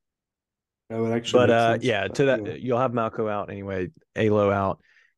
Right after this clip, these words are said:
Speaker 2: Will Keontae be back? I don't know. They said, I was told severe concussion, which is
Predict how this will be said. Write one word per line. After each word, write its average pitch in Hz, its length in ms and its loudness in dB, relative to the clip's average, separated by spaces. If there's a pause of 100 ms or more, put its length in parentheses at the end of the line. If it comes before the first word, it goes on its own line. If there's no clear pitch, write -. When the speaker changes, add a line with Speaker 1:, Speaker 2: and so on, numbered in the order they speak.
(120)
Speaker 2:
Will 104 180 -2
Keontae 110 540 -4
be - 100 -12
back? - 380 -12
I 101 140 -2
don't 107 180 -2
know. 92 400 -4
They 104 140 0
said, 110 320 -2
I 101 220 -4
was 120 180 -6
told 101 260 -4
severe 98 640 -6
concussion, 92 640 -10
which 92 240 -12
is 92 340 -14